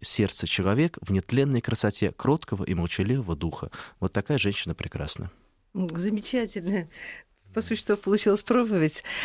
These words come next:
Speaker 2: отец
Speaker 1: Да.
Speaker 2: Григорий. Но вот все-таки, вы знаете, сейчас, э, я считаю, вот, ну, на мой взгляд, мы переживаем не очень простое время. Хотя, наверное, легких времен никогда не бывает.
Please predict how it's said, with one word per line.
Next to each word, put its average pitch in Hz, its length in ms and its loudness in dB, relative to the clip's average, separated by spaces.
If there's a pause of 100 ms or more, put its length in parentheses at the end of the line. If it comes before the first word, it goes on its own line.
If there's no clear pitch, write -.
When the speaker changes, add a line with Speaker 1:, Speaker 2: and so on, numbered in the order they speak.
(180)
Speaker 2:
отец 190 400 2
Speaker 1:
Да. 180 80 -4
Speaker 2:
Григорий. 180 560 4
Но 202 160 4
вот 240 260 2
все-таки, 233 520 0
вы 185 120 0
знаете, 226 500 4
сейчас, 247 640 0
э, 165 140 0
я 214 240 4
считаю, 208 440 2
вот, - 180 -4
ну, 196 400 4
на 208 140 4
мой 220 180 6
взгляд, 156 400 0
мы 185 320 0
переживаем 214 500 2
не 214 100 4
очень 196 220 0
простое 196 400 2
время. 165 380 2 (240)
Хотя, 196 340 4
наверное, 190 380 4
легких 190 320 0
времен 185 280 2
никогда 175 320 0
не 160 120 2
бывает. 196 440 0